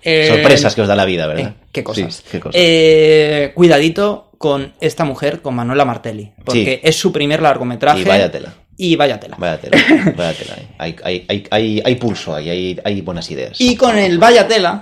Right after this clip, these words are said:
Speaker 2: Vaya tela.
Speaker 1: pues entroncamos con el vaya tela de director, eh, rumano,
Speaker 2: Amigo
Speaker 1: que,
Speaker 2: Cristian.
Speaker 1: que es nuestro Cristian Mungiu,
Speaker 2: Cristian Mungiu.
Speaker 1: eh, con R M N, que
Speaker 2: R M N.
Speaker 1: todo parece indicar que
Speaker 2: Es
Speaker 1: R M N
Speaker 2: Rumanía.
Speaker 1: es Rumanía.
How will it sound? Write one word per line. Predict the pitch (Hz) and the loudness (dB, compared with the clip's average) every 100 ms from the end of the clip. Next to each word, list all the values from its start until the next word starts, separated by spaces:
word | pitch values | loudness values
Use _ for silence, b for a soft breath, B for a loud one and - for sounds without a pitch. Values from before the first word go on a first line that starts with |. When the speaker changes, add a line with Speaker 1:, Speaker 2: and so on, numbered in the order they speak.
| - | -8
Speaker 2:
Vaya | 185 156 | -6 -6
tela. | 156 | -4
Speaker 1:
pues | 156 160 | -2 -2
entroncamos | 147 147 151 180 165 170 - | -2 -4 2 2 2 -2 -4
con | 156 143 | -2 -2
el | 135 165 | -4 2
vaya | 190 180 143 | 6 6 6
tela | 139 156 | 4 4
de | 143 | 4
director, | 139 139 127 185 170 - b b b b - | 2 -2 -2 0 0 -4 b b b b 0
eh, | 151 139 | 2 2
rumano, | - 160 170 156 160 - | 0 2 4 2 -2 -6
Speaker 2:
Amigo | - 107 123 | -4 0 0
Speaker 1:
que, | |
Speaker 2:
Cristian. | 127 107 87 78 - - | 0 -4 -6 -8 -8 -8
Speaker 1:
que | 147 139 | -2 -2
es | 143 | -2
nuestro | 165 151 143 131 | -2 -4 -4 -6
Cristian | 147 156 170 147 | -4 -6 -4 -4
Mungiu, | 147 147 156 175 196 - | -2 -2 0 0 0 -6
Speaker 2:
Cristian | - 73 | -14 -14
Mungiu. | 73 78 - - | -14 -14 -8 0
Speaker 1:
eh, | 165 156 147 147 143 139 131 - | 4 4 4 4 2 0 -2 -2
con | 156 147 - | -2 0 2
R | 185 185 190 - | 2 2 -2 0
M | 170 156 151 147 - | 2 2 2 -2 -4
N, | 156 139 120 - - | -4 -4 -4 -10 -8
que | 101 | -2
Speaker 2:
R | 165 | 2
M | 190 | 4
N. | |
Speaker 1:
todo | 214 | 4
parece | 208 202 214 | 6 4 4
indicar | 190 165 185 170 156 - | 2 4 6 6 4 2
que | 165 151 | 2 6
Speaker 2:
Es | |
Speaker 1:
R | 160 | 8
M | 170 | 10
N | |
Speaker 2:
Rumanía. | 175 165 170 143 98 | 10 8 8 8 6
Speaker 1:
es | 180 | 4
Rumanía. | - 220 151 190 151 | 4 6 6 6 4